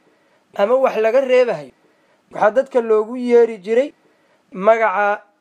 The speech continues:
iimaan. "Wa innamaa sammaahum." Wadaadku marka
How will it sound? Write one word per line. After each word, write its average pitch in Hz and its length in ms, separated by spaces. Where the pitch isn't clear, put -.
iimaan. 170 380
"Wa 180 100
innamaa 185 400
sammaahum." 160 540
Wadaadku 202 400
marka 190 400